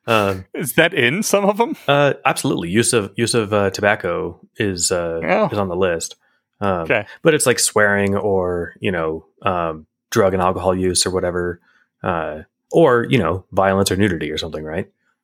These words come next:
Speaker 1: Um,
Speaker 2: Yeah.
Speaker 1: and so, you know, what he could have done,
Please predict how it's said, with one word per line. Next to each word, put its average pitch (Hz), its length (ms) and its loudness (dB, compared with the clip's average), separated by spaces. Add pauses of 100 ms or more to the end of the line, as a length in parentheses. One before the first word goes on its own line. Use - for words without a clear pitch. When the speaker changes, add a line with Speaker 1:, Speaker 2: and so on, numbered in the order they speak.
Speaker 1:
Um, 90 280 -2
Speaker 2:
Yeah. 120 180 0 (440)
Speaker 1:
and 101 140 0
so, 95 420 2 (220)
you 131 60 0
know, 120 80 4
what 104 100 4
he 95 60 -4
could - 280 2
have 107 120 0
done, 87 420 -2